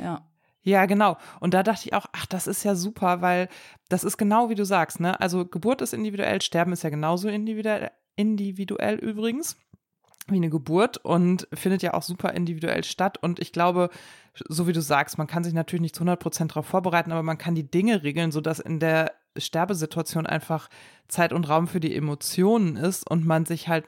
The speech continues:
Speaker 2: dann mit der Bürokratie nicht sofort so rumschlagen muss, ne?
Speaker 1: Genau, und da kann man ja wirklich recht viel machen. Also, ähm, ich hatte ja nach einer Patientenverfügung geguckt, das war ja eben, äh, der Einstieg in dieses Thema,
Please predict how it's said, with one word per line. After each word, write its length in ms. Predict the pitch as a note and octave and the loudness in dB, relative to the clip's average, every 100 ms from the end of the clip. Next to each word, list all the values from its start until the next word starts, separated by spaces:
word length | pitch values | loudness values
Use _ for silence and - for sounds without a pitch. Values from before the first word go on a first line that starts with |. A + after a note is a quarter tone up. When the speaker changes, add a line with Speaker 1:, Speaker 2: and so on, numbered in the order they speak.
| - | -2
Speaker 2:
dann 200 | D#3 F3 | 0 2
mit 140 | E3 | 2
der 80 | D#3+ | 0
Bürokratie 640 | C#3+ D3+ D#3 - D#3 - G3 | -2 -4 -4 -4 -4 -2 0
nicht 220 | E3 - | 0 -2
sofort 340 | A#2 - B2 | -12 -8 -8
so 120 | - B2 | -8 -10
rumschlagen 580 | A#2+ - - A2 A2+ | -10 -10 -8 -8 -6
muss, 260 | A#2+ A2+ - | -8 -10 -6
ne? 80 | C3 | 0
Speaker 1:
Genau, 340 | A#3 A#3+ F#3 | 4 4 4
und 120 | F3 | 4
da 80 | G3+ | 2
kann 220 | G3+ A3 | 2 0
man 160 | A3+ A3+ | 2 2
ja 260 | G#3+ G#3 F3 | 2 2 2
wirklich 540 | A3 A3+ A3 - - | -2 0 -4 -4 -4
recht 220 | G3 - | -4 -4
viel 220 | - G#3+ G#3 | -6 -2 0
machen. 420 | G3+ - D#3+ D3+ | -2 -4 -6 -2
Also, 420 | D3+ E3+ F3 F3 | -2 -2 -2 -2
ähm, 240 | - E3+ D#3+ | -2 -4 -4
ich 160 | D#3 | -4
hatte 120 | G3+ | -2
ja 100 | G#3 | 0
nach 100 | G3+ | 0
einer 120 | G3 F#3 | -2 -4
Patientenverfügung 840 | F#3+ G3+ G#3 A3+ A#3+ - A#3 A#3+ | -4 -4 -2 -4 -4 -6 -4 -2
geguckt, 340 | A3+ - A#3 | -4 -4 -6
das 140 | F#3+ - | -6 -2
war 100 | F#3 | 0
ja 140 | F3 | 0
eben, 320 | - F3+ F3 - | -2 -2 -4 -4
äh, 220 | E3+ E3+ F3 - | -2 -2 -4 -12
der 460 | E3 D#3+ - E3+ D3 | -12 -10 0 2 2
Einstieg 540 | - F#3+ A#3 - F3+ | 0 0 0 -2 -4
in 140 | - E3 | -2 -4
dieses 340 | E3+ E3 - | -2 -4 -8
Thema, 460 | - G#3 A#3 F3 | -4 0 2 2